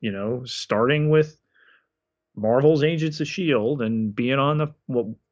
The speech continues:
we still call around here the flagship for seven years. And, you know,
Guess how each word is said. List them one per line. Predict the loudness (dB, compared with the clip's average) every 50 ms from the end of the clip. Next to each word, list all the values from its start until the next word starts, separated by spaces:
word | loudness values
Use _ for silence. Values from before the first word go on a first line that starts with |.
| _ -6
we | -4 -2 -2
still | 0 4 4 4 4
call | 4 2 -2 -2 -2 0
around | -2 -2 -2 -2 -2 -4
here | -4 -2 -2 -2
the | 0 -2 -4 -4 _ _ -2
flagship | -2 0 0 -2 -4 -6 -4 -4 -4 -4 -4 -4
for | -6 -6
seven | -6 -2 0 0 2 2 0 -2 -4
years. | -4 -4 -4 -2 -2 -2 -4 -4 -4 -4
And, | -4 -2 -2 -4 -6 -8 _ _ _ -20 -20 _ _ _
you | -4 0
know, | 0 2 2 2 0 -2 -4